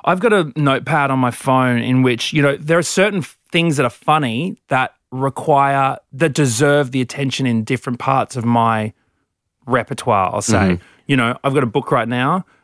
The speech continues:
Speaker 1: um, and I'm writing a T V show. I've just written a T V show. I was writing those at the same time. Plus you're writing a stand-up show. Plus you go do radio interviews.
Speaker 2: Yeah.
Speaker 1: Right? <clears throat> Or you're hosting a radio show, which was, you know, has also happened. So you've got, I've, for me, I've got f-,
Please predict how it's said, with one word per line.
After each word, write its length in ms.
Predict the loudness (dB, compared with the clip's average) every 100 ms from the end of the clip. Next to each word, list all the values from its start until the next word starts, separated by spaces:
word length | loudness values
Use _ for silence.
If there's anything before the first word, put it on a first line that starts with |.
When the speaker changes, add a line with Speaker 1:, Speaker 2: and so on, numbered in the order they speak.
| _ _ _ -2
Speaker 1:
um, 300 | 2 2 0
and 320 | -2 0 -2
I'm 500 | 0 0 0 -2 0
writing 220 | 0 -2 -4
a 20 |
T 200 | -4 -4
V 140 | -2
show. 280 | -2 0 2
I've 200 | 0 -2
just 160 | -6 -2
written 120 | -4
a 40 | -2
T 100 | -2
V 80 | 0
show. 160 | 0
I 20 | 2
was 80 |
writing 200 | 2 0
those 160 | -2 -2
at 40 |
the 40 | -4
same 220 | -4 -2
time. 240 | -2 -2
Plus 300 | -2 -2 -2
you're 100 | 0
writing 240 | 0 0 -2
a 40 |
stand-up 320 | -4 -4 -4 -4
show. 180 | -4 -4
Plus 300 | -2 -2 -2
you 60 |
go 240 | 0 0 0
do 200 | 0 0
radio 360 | 0 0 0 -2
interviews. 480 | -6 -12 -14 -16 -14 -2
Speaker 2:
Yeah. 200 | -2 0
Speaker 1:
Right? 240 | 0 -2 -6 _ -2
<clears throat> 260 | 2 0 -2 _ _ _ _ -10 0
Or 160 | 2
you're 140 | 2 0
hosting 320 | -2 -2 -2
a 20 |
radio 280 | -2 -2 -4
show, 180 | -6 -8
which 180 | -8 -12
was, 120 | -12
you 200 | -8 -6
know, 320 | -8 -10 -12 -8
has 140 | -4
also 200 | -4 -2
happened. 300 | -6 -6 -10
So 320 | 0 2 0 -4 -16 -20 -20 -4
you've 180 | -4 0
got, 140 | -2
I've, 140 | -2 -2
for 100 | 0
me, 220 | 2 0
I've 160 | 0
got 300 | 0 0 -2 _
f-, 400 | -20 -16 -16